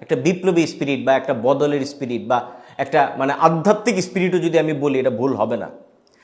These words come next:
বা ইসলামের ভাষায় যদি একটা জিহাদি স্পিরিটও বলি, সেটাও বল-, বলা maybe ভুল হবে না। কিন্তু সেই লোকগুলা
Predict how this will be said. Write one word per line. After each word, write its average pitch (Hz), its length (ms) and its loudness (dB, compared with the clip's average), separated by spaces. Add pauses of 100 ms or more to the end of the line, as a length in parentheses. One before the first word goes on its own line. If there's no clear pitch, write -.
(100)
বা 147 60 4
ইসলামের 175 320 2
ভাষায় 175 260 2
যদি 170 100 0
একটা 175 140 0
জিহাদি 165 440 2
স্পিরিটও 190 400 -2
বলি, 160 340 0 (220)
সেটাও 165 220 6
বল-, 156 200 2
বলা 135 320 4
maybe 127 300 0
ভুল 123 260 -2
হবে 98 200 -6
না। - 80 -12
কিন্তু 196 240 -4
সেই 220 240 0
লোকগুলা 143 560 4